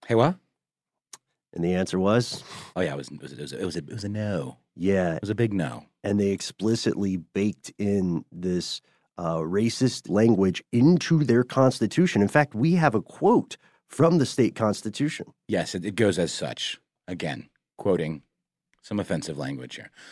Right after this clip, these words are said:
Speaker 1: Uh, quote, "No free Negro or mulatto not residing in this state at the time of the adoption of this constitution shall ever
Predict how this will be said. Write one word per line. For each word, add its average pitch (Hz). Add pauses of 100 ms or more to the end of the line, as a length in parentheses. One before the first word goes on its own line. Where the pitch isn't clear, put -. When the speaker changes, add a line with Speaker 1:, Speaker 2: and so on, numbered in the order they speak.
(460)
Speaker 1:
Uh, 82
quote, 127
"No 143
free 143
Negro 107
or 123
mulatto 92
not 101
residing 98
in 90
this 80
state -
at 104
the -
time 185 (220)
of 92
the 87
adoption 131
of 76
this 156
constitution 107 (140)
shall 208
ever 180